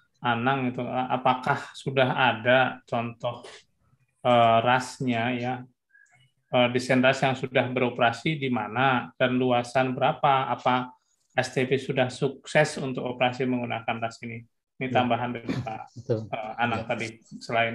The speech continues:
Speaker 2: Ya.
Speaker 1: pertanyaan Pak Bambang. Makasih, Pak. Silakan.
Speaker 2: Ya, ya. Ya.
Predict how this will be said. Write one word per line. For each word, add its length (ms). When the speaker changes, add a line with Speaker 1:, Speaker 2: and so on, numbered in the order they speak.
Speaker 2:
Ya. 120
Speaker 1:
pertanyaan 400
Pak 160
Bambang. 320
Makasih, 400
Pak. 120
Silakan. 400
Speaker 2:
Ya, 160
ya. 0
Ya. 180